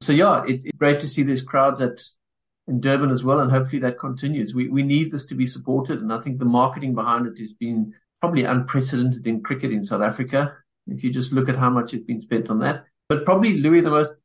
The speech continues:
interesting stroke incredible thing is twelve months ago, this was an idea, and now we've already started this tournament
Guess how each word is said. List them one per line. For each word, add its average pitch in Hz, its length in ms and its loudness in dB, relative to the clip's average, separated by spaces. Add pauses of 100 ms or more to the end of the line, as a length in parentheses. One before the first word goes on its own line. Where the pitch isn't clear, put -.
(160)
interesting 160 560 -2
stroke - 500 -4
incredible 143 460 -2
thing 127 220 -2
is 123 100 -4
twelve 170 260 -2
months 139 340 0
ago, 104 400 -4 (180)
this 135 140 -6
was 139 140 -2
an 127 80 0
idea, 120 720 0 (480)
and 117 360 -2 (360)
now 127 380 4
we've 123 180 4
already 120 460 0 (420)
started 127 440 0
this 110 140 -8
tournament 123 540 -2